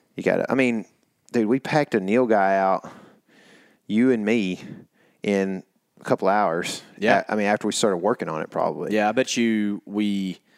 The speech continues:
Speaker 2: were done in less than four hours.
Speaker 1: Yeah.
Speaker 2: And that's, like, from the shot till the last tailgate close.
Speaker 1: Yeah.
Speaker 2: Yeah.
Speaker 1: And,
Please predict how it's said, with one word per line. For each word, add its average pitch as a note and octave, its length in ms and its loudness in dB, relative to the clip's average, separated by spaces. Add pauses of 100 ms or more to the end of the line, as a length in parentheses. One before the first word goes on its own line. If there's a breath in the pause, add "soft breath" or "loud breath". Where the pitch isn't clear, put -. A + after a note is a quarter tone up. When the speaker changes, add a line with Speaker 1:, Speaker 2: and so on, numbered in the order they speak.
(320 soft breath)
Speaker 2:
were A2 140 0
done G#2 380 -2
in F2+ 120 -6
less F#2+ 220 -4
than F#2+ 140 -10
four F2+ 240 -2
hours. E2+ 360 -6 (200)
Speaker 1:
Yeah. F2 160 0 (140)
Speaker 2:
And G2 120 -6
that's, - 360 -4 (140)
like, F#2 340 -4 (560)
from F#2 460 -2
the F#2 100 -6
shot A2+ 580 0
till F#2 360 -2
the F2+ 200 -6
last F#2+ 640 -4
tailgate F#2 400 -4
close. F2 320 -8 (120)
Speaker 1:
Yeah. E2 220 -2 (140)
Speaker 2:
Yeah. D#2+ 120 -10 (300 loud breath)
Speaker 1:
And, G2 140 0